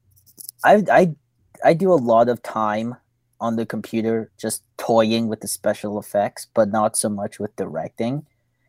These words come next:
And the only thing I know from directing is from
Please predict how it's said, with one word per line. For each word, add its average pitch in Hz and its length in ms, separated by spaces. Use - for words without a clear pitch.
And 113 160
the 127 120
only 151 200
thing 151 400
I 120 140
know 117 300
from 120 240
directing 110 580
is 104 160
from 110 460